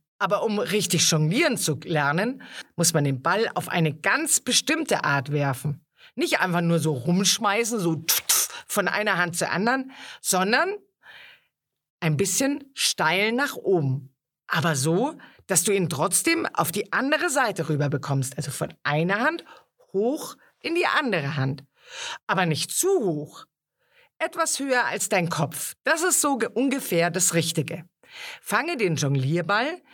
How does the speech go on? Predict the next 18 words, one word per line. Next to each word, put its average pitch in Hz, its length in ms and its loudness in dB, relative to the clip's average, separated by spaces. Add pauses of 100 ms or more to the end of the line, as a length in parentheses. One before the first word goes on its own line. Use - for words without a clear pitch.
(160)
mit 165 180 0
deiner 143 320 2
anderen 254 600 0
Hand. 139 380 0 (200)
Halte 175 280 2
ihn 180 240 0
kurz 226 600 0 (420)
und 190 160 0
wirf 226 240 4
ihn 285 240 0
jetzt 165 320 2
von 160 240 0
dort 151 320 0
aus 277 340 0
wieder 143 320 0
zurück. 240 460 -2 (240)
Tschuk, - 480 -10 (960)
tschuk, - 460 -6